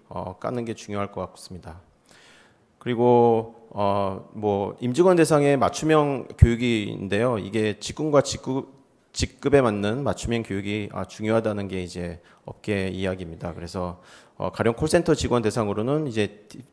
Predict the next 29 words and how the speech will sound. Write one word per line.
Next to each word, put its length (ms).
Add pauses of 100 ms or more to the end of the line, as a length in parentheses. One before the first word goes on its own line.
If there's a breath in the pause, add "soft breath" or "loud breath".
딥페이크를 680
이용한 280
음성 300
복제 260
같은 300
거 300 (260 loud breath)
어떻게 280
되는지, 540
그래서 320
예방을 400
하려면은 400
어떤 380
것들을 440
질문을 400
해야 140
되는지 420
뭐 120
이런 160
것들을, 420 (460 soft breath)
어, 360
교육을 320
하면 320
좋을 220
것 120
같고요. 360 (520 loud breath)
어, 280
이런 220
거를 260
적극적으로 1040